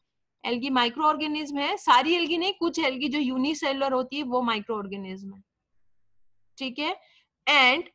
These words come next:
एक अलग ही kingdom है जो हमने Whittaker में तो नहीं पढ़ी है, लेकिन virus हमने पढ़ा है। Virus, Whittaker की किसी भी classification में virus नहीं आता, हमको पता है virus अलग ही था, है ना? Virus हमने अलग से पढ़ा था, Whittaker में नहीं था, but virus भी माइक्रो ऑर्गेनिज्म ही है, दिखाई नहीं देता लेकिन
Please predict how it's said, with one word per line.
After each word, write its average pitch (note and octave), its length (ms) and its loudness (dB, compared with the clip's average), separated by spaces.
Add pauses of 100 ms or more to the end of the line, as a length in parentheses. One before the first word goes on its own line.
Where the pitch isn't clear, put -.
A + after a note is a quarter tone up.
(200)
एक D#4 200 2
अलग C#4+ 260 6
ही G4 100 6
kingdom E4+ 420 2
है F#4 120 2
जो F4+ 120 2
हमने F#4 180 2
Whittaker D4+ 480 0
में F#4+ 160 4
तो F#4+ 100 2
नहीं F4+ 240 2
पढ़ी D#4+ 280 0
है, D4+ 200 2
लेकिन D#4 300 0
virus B3 440 4
हमने E4+ 200 -2
पढ़ा B3 280 6
है। C4 140 4
Virus, C4 400 4 (340)
Whittaker C#4+ 420 -4
की E4+ 160 -2
किसी C#4+ 280 -6
भी E4+ 120 -4
classification D4 800 -2
में D4 80 -2
virus A#3+ 420 2
नहीं C4 300 -2
आता, D#4+ 220 -2
हमको C#4+ 280 -4
पता B3 240 0
है D4 60 2
virus C4 340 4
अलग B3+ 240 -4
ही D#4 80 -4
था, G#3+ 220 -4 (500)
है D4 80 -6
ना? F#4+ 100 2
Virus D4 360 2
हमने D4 220 0
अलग C#4 260 2
से E4 160 -6
पढ़ा A3+ 260 -4
था, G#3+ 180 -10 (300)
Whittaker C4+ 400 -2
में C#4+ 120 -2
नहीं B3+ 200 -2
था, B3+ 160 0
but B3+ 140 -2
virus B3 360 2
भी F4 100 0
माइक्रो C#4+ 360 0
ऑर्गेनिज्म D4 480 -2
ही C4+ 120 -4
है, C4+ 80 -4
दिखाई A#3+ 360 -2
नहीं C4+ 120 -6
देता A#3+ 260 -4
लेकिन B3 300 -6